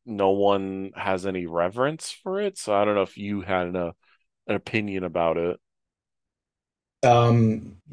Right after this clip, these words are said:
Speaker 2: I certainly do. I, like, I've, I'm, I was shocked, honestly, when I, 'cause I was quite excited for the game because obviously Breath of the Wild was a very, um, big return to form of not only Zelda as a franchise, going back to, like,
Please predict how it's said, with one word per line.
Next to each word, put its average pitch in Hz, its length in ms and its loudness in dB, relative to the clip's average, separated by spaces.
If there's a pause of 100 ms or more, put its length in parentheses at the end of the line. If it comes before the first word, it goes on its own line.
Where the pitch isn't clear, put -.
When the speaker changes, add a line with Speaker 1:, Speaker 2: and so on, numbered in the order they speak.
(100)
Speaker 2:
I 104 100 4
certainly 101 440 4
do. 90 360 -2
I, 90 100 0
like, 101 260 -4
I've, 104 460 0 (120)
I'm, 110 300 4
I 110 100 4
was 120 120 6
shocked, - 640 4
honestly, 101 460 -2
when 98 120 -4
I, 92 100 -4
'cause 98 200 -4
I 104 220 6 (480)
was 104 280 -2
quite 110 320 4
excited 101 540 0
for - 140 -4
the 101 80 0
game 95 340 0
because 92 640 -4
obviously 98 460 -2
Breath 92 280 -4
of 101 40 -4
the 98 60 0
Wild 95 260 -2
was 95 160 -4
a 90 60 -4
very, 98 600 4 (720)
um, 90 580 -2
big 104 220 6
return 104 440 4
to 95 60 0
form 95 600 0
of 95 520 -6
not 110 220 4
only 110 220 6
Zelda 95 400 2
as 90 120 -2
a 90 40 -10
franchise, 90 720 -4
going 92 240 -4
back 87 240 -6
to, 90 260 -2
like, 90 240 -4